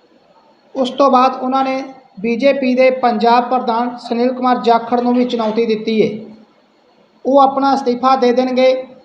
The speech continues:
ਪਰ ਉਸ ਤੋਂ ਪਹਿਲਾਂ ਸੁਨੀਲ ਕੁਮਾਰ ਜਾਖੜ, ਜਿਹੜੇ ਕਿ ਜਨਤਕ ਤੌਰ 'ਤੇ ਮਾਫ਼ੀ ਮੰਗਣ ਜਾਂ ਫਿਰ ਰਾਜਨੀਤੀ ਤੋਂ ਸੰਨਿਆਸ ਲੈ ਲੈਣ। ਕੀ ਇਹ ਪੂਰਾ ਮਾਮਲਾ?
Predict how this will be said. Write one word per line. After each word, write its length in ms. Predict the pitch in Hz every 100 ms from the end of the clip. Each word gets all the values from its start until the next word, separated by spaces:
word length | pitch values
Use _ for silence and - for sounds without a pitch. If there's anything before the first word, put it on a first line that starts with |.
| _ _ _ _
ਪਰ 140 | 247
ਉਸ 180 | 302 -
ਤੋਂ 180 | - 269
ਪਹਿਲਾਂ 320 | 262 247 254
ਸੁਨੀਲ 280 | 247 240 254
ਕੁਮਾਰ 280 | 254 262 214
ਜਾਖੜ, 460 | 233 233 233 247 247 254 - - - _ _ _ _
ਜਿਹੜੇ 300 | 165 233 240
ਕਿ 140 | 254 262
ਜਨਤਕ 460 | 208 220 214 247 -
ਤੌਰ 240 | 240 240
'ਤੇ 160 | 233 247
ਮਾਫ਼ੀ 340 | 226 214 240
ਮੰਗਣ 420 | 240 233 233 240 - - _ - - -
ਜਾਂ 280 | 170 240 262
ਫਿਰ 220 | 254 254 - - - - - - 202
ਰਾਜਨੀਤੀ 520 | 240 269 247 247 254
ਤੋਂ 180 | 247 247
ਸੰਨਿਆਸ 500 | 247 220 226 220 220
ਲੈ 140 | 214 185
ਲੈਣ। 220 | 151 131 - - _ _ _ _ _ _ _ _ _ _
ਕੀ 80 | 247 269
ਇਹ 120 | 285
ਪੂਰਾ 300 | 285 247 262
ਮਾਮਲਾ? 340 | 254 233 233